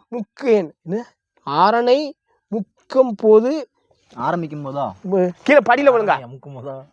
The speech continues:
Speaker 2: இது நம்ம தலைவர் சூர்யாவின் ஆரணை அமுக்கும் போது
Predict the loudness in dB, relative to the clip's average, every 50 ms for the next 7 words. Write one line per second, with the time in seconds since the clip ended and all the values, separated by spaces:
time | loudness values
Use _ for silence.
0 | _ _ -14 -10 -10 -8 -8 -8 -8 -8 -4 -2 -2 0 0 0 0 0 -2 -2
1 | -4 -6 -2 0 0 0 0 -2 -4 -4 -4 -2 -2 0 0 0 -2 -4 -4 -4
2 | -4 -4 -4 -2 0 0 0 0 -2 -2 -4 -6